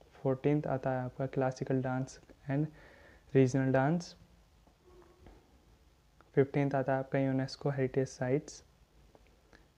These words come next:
सिक्सटीन्थ आता है आपका awards and their fields। सेवनटीन्थ आता है आपका रिवर सिस्टम।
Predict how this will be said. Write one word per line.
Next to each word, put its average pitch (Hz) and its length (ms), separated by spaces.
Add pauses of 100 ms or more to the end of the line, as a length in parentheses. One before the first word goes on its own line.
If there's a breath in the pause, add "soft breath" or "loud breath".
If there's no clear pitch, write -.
(280)
सिक्सटीन्थ 143 640
आता 139 180
है 131 60
आपका 135 280
awards 135 320
and 135 320
their 131 180 (160)
fields। 139 420 (1300)
सेवनटीन्थ 135 640
आता 135 200
है 131 100
आपका 131 540
रिवर 131 280
सिस्टम। 151 500